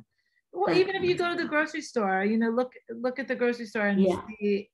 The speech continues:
Speaker 1: just grab a magazine and then just go through one magazine and cut out things that it can, you know, sometimes even, um, I have been collaging a lot in the last two weeks, but something, sometimes for magazines, like, I just like the colors that they use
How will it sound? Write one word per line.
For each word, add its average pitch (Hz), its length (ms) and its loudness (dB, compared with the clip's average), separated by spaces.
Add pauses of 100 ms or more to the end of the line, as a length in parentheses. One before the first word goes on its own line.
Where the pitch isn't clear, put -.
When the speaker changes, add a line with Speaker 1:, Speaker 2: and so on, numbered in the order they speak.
Speaker 1:
just 226 200 -6
grab 269 320 6
a 277 40 -2
magazine 220 680 0
and 208 120 4
then 202 160 2
just 208 200 0
go 226 180 -2
through 233 200 -4
one 220 220 0
magazine 202 480 0
and 190 160 -8
cut 220 140 2
out 214 220 2
things 208 240 0
that 196 180 -2 (300)
it 285 120 -6
can, 370 200 0 (100)
you 302 160 -4
know, 339 100 0
sometimes 359 540 -6
even, 269 420 -4 (540)
um, 202 520 2
I 302 580 4 (220)
have 233 220 2
been 233 140 2
collaging 208 800 2 (100)
a 202 100 2
lot 202 300 2
in 196 60 -6
the 190 60 -2
last 190 320 0
two 208 140 -2
weeks, 190 300 -2
but 208 160 -6
something, 240 500 -2
sometimes 277 400 -4
for 233 100 -4
magazines, 214 640 2
like, 180 280 -4
I 214 140 2
just 240 200 -4
like 226 300 -2
the 185 80 -8
colors 185 560 -4
that 196 180 -6
they 190 120 -6
use 185 680 -2